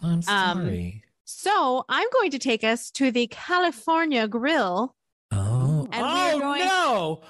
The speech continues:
Speaker 1: Sorry. <laughs> That was
Speaker 2: Yes.
Speaker 1: loud.
Speaker 2: Yes, I am. And we are gonna start off with some sushi.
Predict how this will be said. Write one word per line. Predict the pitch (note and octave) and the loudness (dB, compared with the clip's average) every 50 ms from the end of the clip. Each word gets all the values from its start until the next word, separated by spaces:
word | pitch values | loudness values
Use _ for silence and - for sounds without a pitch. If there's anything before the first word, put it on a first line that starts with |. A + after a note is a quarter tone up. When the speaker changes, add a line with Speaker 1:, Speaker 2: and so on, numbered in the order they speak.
| - - - - - - - | -20 -20 -20 -20 -20 -20 -18
Speaker 1:
Sorry. | - - C#3+ B2 A2+ A2 A#2+ C3 - | -8 -4 -2 0 0 0 -2 -4 -6
<laughs> | - | -6
That | A3 A3 | -4 0
was | G#3+ | 2
Speaker 2:
Yes. | A3 G#3 F#3 - A#2 - | 2 2 2 0 -2 -4
Speaker 1:
loud. | B2+ A#2 A#2 G#2+ A2 A2+ - - - - _ _ _ _ _ _ _ _ _ _ _ _ _ _ _ _ _ - | -4 -4 -2 -2 -4 -4 -6 -8 -14 -20 _ _ _ _ _ _ _ _ _ _ _ _ _ _ _ _ _ -4
Speaker 2:
Yes, | A3 G3 G#3 B3 C4 - - - - - - - - - | 0 0 0 0 0 -4 -10 -14 -14 -16 -16 -18 -14 -8
I | - G#3+ G#3+ - | -4 -2 -2 -2
am. | C#3 - - - E3 F#3 - - _ _ - - - - - - - _ | -2 -4 -4 -4 -4 -6 -6 -10 _ _ -20 -18 -18 -16 -18 -20 -8 _
And | - G3+ G3+ G3+ | 0 0 0 0
we | F3+ G3 G#3+ A3 | 0 0 0 2
are | A3 A3 | 2 2
gonna | G#3+ G#3 F#3+ | 0 -2 -2
start | - - - G#3 G#3+ G#3+ | -4 -4 -2 0 2 2
off | G#3 G#3 - - | 0 0 -2 -4
with | G#3+ | -4
some | - - E3+ E3 | -4 -4 -4 -6
sushi. | - - - - - G3+ G3 G3 - - - C#4 D4 F#4+ G#4 - | -6 -8 -6 0 2 2 2 2 0 -2 -2 0 2 2 0 0